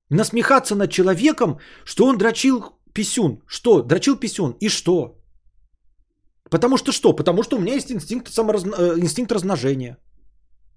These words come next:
И я дрочил писюн. Ну и че?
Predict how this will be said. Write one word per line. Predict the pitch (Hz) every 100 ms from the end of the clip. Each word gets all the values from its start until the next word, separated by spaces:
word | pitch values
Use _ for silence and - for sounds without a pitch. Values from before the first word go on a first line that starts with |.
| _ _ _ _ _ -
И | 139
я | 143 214
дрочил | 196 - 196
писюн. | 185 151 131 123
Ну | 190 202
и | 202
че? | - 202 160